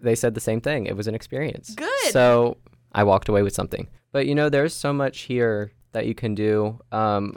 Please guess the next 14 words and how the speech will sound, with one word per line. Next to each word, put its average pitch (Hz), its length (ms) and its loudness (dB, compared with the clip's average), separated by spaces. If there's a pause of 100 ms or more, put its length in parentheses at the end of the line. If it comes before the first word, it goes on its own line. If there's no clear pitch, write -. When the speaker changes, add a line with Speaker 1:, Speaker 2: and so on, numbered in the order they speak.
Speaker 1:
obviously 120 800 0
Speaker 2:
I 392 140 -8
wanna 415 180 -6
go 381 100 -4
to 320 60 -6
the 294 100 -8
zoo. 208 640 -4
My 254 160 -4
parents 285 340 -4
are 285 60 -8
like, 233 300 -6
"Botanical 180 560 -14
plants." - 720 -6
Speaker 1:
Well, 131 340 2